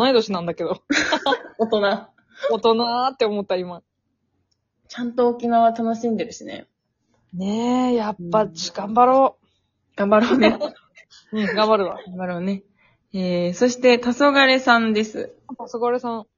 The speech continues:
Speaker 2: たやおさん、お疲れ様です。
Speaker 1: お疲れ様です。
Speaker 2: 二十二日、無事飛行機飛んでくれることをお祈りしております。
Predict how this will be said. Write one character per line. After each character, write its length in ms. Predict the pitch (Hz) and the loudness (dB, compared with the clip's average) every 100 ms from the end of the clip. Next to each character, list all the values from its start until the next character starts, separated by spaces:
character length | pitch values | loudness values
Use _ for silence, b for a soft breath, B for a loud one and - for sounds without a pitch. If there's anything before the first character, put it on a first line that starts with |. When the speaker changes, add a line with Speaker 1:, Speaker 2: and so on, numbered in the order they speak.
| _ | _
Speaker 2:
た 80 | - | 2
や 120 | 240 | 6
お 60 | 240 | 6
さ 140 | 240 | 6
ん、 80 | 233 | 4
お 60 | 208 | 2
疲 220 | - 208 | 0 0
れ 80 | 202 | 0
様 300 | 202 196 185 | 0 0 0
で 180 | 175 175 | 0 -2
す。 180 | - _ _ _ _ _ - | -6 _ _ _ _ _ -10
Speaker 1:
お 60 | |
疲 20 | 202 | -8
れ 60 | |
様 180 | 202 190 | -8 -10
で 240 | 185 180 | -10 -10
す。 140 | 190 _ - | -12 _ -2
Speaker 2:
二 140 | 285 | 2
十 140 | 277 247 | 4 6
二 120 | 220 | 4
日、 340 | 208 202 208 | 2 2 2
無 160 | 180 196 | 4 2
事 140 | 208 | 2
飛 120 | 226 - | 0 4
行 160 | 226 | 4
機 120 | 226 | 2
飛 140 | 180 202 | -2 0
ん 60 | |
で 80 | 202 | 0
く 120 | 202 | 0
れ 100 | 202 | 2
る 120 | 196 196 | 2 2
こ 100 | 196 | 0
と 140 | 170 | 2
を 40 | |
お 60 | 165 | 2
祈 160 | 165 156 | 0 -2
り 120 | 156 | -4
し 40 | |
て 100 | 156 | -4
お 60 | 147 | -4
り 100 | 147 | -2
ま 200 | 147 156 | -4 -6
す。 160 | - | -12